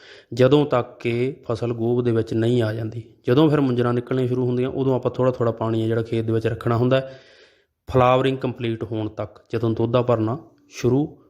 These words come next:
ਜਦ ਤੱਕ ਨਹੀਂ ਹੁੰਦਾ। ਜਿੰਨਾ ਤੁਸੀਂ ਪਾਣੀ ਰੋਕ ਰੋਕ ਕੇ ਲਾਓਗੇ, ਬਿਮਾਰੀਆਂ, ਕੀੜੇ ਮਕੌੜਿਆਂ ਤੋਂ, ਸਮੱਸਿਆ ਤੋਂ ਆਪਾਂ ਨੂੰ ਨਿਜਾਤ ਰਹੂਗੀ,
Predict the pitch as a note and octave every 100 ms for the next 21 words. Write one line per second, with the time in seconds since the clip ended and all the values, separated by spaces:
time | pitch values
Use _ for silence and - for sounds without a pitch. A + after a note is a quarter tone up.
0 | _ _ B2 A2+ A#2 - A#2 B2+ A2 G#2
1 | A2 - _ _ _ _ _ _ _ _
2 | - B2 C3 D3+ D3 C#3 C3 C3 B2 A#2+
3 | A#2+ A#2+ C3 B2+ C3 C3 B2 A2+ A2+ A#2
4 | A#2+ A#2+ - A#2 A2+ A2 A#2+ A#2+ B2 B2+
5 | A#2+ - B2 B2+ B2+ B2+ B2+ B2 B2 A#2+
6 | B2+ C#3 C#3